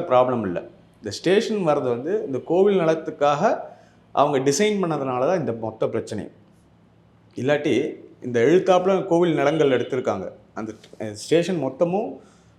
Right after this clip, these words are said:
அஹ், நேரா போடணும்னு அவங்க ஒரு வாதம் வச்சாங்க. அதுக்கு வந்து நம்ம தரப்புல இந்த எதிர்வாதம் என்ன வச்சோம்னு சொன்னா, already இப்ப ஃபர்ஸ்ட் ஃபேஸ்ல வந்து சைதாப்பேட்ல வந்து ஃபர்ஸ்ட் கர்வ்டு ஸ்டேஷன்,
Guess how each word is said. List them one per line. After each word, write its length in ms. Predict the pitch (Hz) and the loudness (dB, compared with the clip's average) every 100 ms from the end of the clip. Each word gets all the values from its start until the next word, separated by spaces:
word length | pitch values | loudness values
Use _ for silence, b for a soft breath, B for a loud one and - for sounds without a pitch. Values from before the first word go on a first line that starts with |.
| - | -8
அஹ், 440 | 139 139 123 123 117 | -2 0 0 -2 -2
நேரா 280 | 131 165 175 | 0 4 4
போடணும்னு 400 | 143 143 135 151 | 2 0 -2 -2
அவங்க 180 | 131 | 0
ஒரு 100 | 123 | 2
வாதம் 360 | 113 123 131 120 | 4 4 4 0
வச்சாங்க. 460 | 104 101 87 104 - - b b - | -4 -6 -6 -8 -10 -18 b b 0
அதுக்கு 320 | 135 196 196 | 2 4 2
வந்து 160 | 180 | 0
நம்ம 240 | 202 147 160 | 0 0 0
தரப்புல 360 | 160 165 165 | 2 0 0
இந்த 120 | 165 143 | 0 2
எதிர்வாதம் 500 | 143 170 156 135 120 | 2 4 4 4 0
என்ன 180 | 123 | -2
வச்சோம்னு 300 | 131 117 123 | -4 -4 -4
சொன்னா, 440 | 113 107 123 185 135 | -6 -8 -6 -2 0
already 240 | 160 170 | 2 2
இப்ப 200 | 180 165 135 | 0 -4 -6
ஃபர்ஸ்ட் 280 | 151 - | -6 -2
ஃபேஸ்ல 300 | 233 196 156 | 0 0 0
வந்து 260 | 135 120 147 - | -2 -4 -4 0
சைதாப்பேட்ல 680 | 147 170 202 160 151 127 | 2 4 2 2 -2 -2
வந்து 400 | 113 113 165 - - | -4 -2 -2 -2 2
ஃபர்ஸ்ட் 300 | 190 190 - - | 0 0 -6 0
கர்வ்டு 520 | 151 175 202 190 - | 0 2 2 0 -2
ஸ்டேஷன், 460 | - 139 117 95 | -2 2 2 0